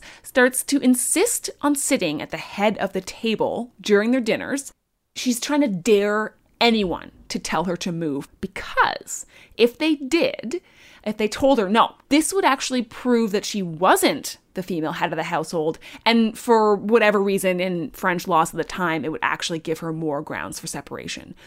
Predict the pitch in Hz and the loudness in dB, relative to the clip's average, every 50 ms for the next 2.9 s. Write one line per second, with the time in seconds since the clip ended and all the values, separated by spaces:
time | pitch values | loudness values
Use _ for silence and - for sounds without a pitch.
0 | - - - 330 320 311 - - - 480 523 523 539 539 523 523 - - - - | -6 0 2 4 4 4 2 0 -2 -4 -2 2 4 4 4 4 0 -6 -10 -6
1 | 415 - - - 370 370 339 302 277 277 - - - 247 269 285 277 247 247 - | -4 -2 -2 0 0 0 0 0 0 -2 -4 -4 2 6 8 8 8 8 6 0
2 | - - - 220 226 220 220 208 202 190 196 208 196 160 - - - - | -6 -2 -2 0 2 2 2 2 2 2 2 2 2 0 0 -2 -6 -8